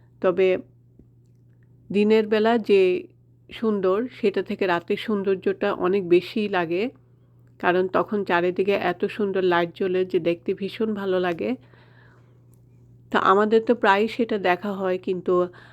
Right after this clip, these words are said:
আমার বোনজের হাজব্যান্ড যে, ও, ও তো, ও, ওর তো আর দেখা হয়নি, তাই ওকে নিয়ে আসলাম এদিক দিয়ে, যে একটু ঘুরে গেলে সে দেখতে পাবে।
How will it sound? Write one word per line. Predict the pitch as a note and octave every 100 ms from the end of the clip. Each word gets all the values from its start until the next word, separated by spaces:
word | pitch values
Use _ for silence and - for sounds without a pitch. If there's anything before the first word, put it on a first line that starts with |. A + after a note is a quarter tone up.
| -
আমার | F3+ F3+ F#3 F#3 - - _ - F#3+
বোনজের | F#3 G3 F#3 G#3
হাজব্যান্ড | G3 F#3 - F3+ F3+ F#3
যে, | F#3+ B3 -
ও, | F3+ F3 -
ও | F#3 F#3
তো, | - F#3+ F#3+
ও, | E3+ F3+ F3+
ওর | F#3
তো | F3+ G#3
আর | F#3
দেখা | F3+ F3 F#3+
হয়নি, | F#3 F#3 F#3 A3
তাই | G#3+ F#3 F#3
ওকে | F#3 F#3 G3
নিয়ে | F#3 F3
আসলাম | F3 F3 G#3+ G#3 G3
এদিক | E3+ E3+ -
দিয়ে, | F#3+ G3 C4+ - _ _ _ _ _ - - - _ - - - - -
যে | F3+ F#3
একটু | G3 - G#3
ঘুরে | F3 G3+ G3 F#3+
গেলে | G3 G#3 C4+
সে | - G#3+ F#3
দেখতে | E3+ F#3 -
পাবে। | F#3 F3 F3 A3